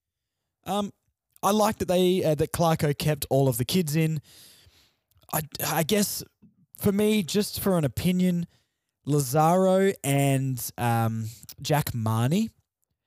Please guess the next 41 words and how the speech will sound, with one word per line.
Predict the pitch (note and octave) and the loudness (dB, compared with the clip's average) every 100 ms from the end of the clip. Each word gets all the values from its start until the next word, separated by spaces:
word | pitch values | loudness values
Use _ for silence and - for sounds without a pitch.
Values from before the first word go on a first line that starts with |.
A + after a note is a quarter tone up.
| _ _ _ _ _ | _ _ _ _ _
those | A#2+ D#3 F#3 G#3+ - | 0 2 4 2 -2
two | - F#3+ | 0 0
for | F3+ D3 | 2 0
me, | C#3+ C3+ D3 - | 2 2 2 2
I | C#3 | 2
would | C#3 C3+ | 4 2
have | - | 0
probably | - D#3+ F3 F3 E3+ D#3+ | -2 0 2 2 2 2
been | C#3+ C#3 | 0 -2
dropping, | A#2 A2+ B2+ D3 - A2+ A#2+ F#3+ A#3 - - - - | -2 0 0 0 0 -2 -2 -8 -14 -20 -20 -18 -4
um, | B2 B2 A#2+ A#2+ - | 0 2 2 -2 -4
for | - - C3+ B2+ B2 B2 - | -10 -2 2 4 4 2 0
s-, | - - | -10 -12
maybe | B2+ B2+ C3+ C#3 C3+ C3 | -8 -4 -2 0 2 2
a | B2+ B2 | 0 0
Eddie | D3+ F3+ | 0 0
Ford, | F3 - D#3 F3+ A3+ D4+ - - - - | 0 0 2 2 2 -2 -10 -20 -20 -16
and | - | -6
I | D3 | -6
think | - - C4 - | -6 -6 -6 -6
I'd | A3 | -6
like | E3+ E3+ | -2 -2
to | - | -4
see, | D#3 E3 D3+ | -4 -2 -2
like, | C3 | -2
a | B2 | -4
Cooper | - E3+ F3 D3 | -2 0 0 -2
Harvey | - A2+ A#2 B2 C#3 | -2 -2 -2 -2 -2
in | A#2 D3 | -2 -4
this | C#3+ C3 - | -4 -6 -6
team. | B2+ B2+ D3+ G3+ - _ - - - | -4 -4 -4 -10 -16 _ -20 -16 -6
I | |
know | C3+ C#3+ | 0 2
obviously | C#3+ B2 - | 2 0 0
we | B2+ | 0
can't | B2 C#3 B2+ | 2 0 -2
put | - B2+ | 0 2
all | A#2 | 2
those | A2 | 0
guys | G#2+ A#2 A#2 A2+ | 0 0 0 0
in | A#2 A2 | -2 -4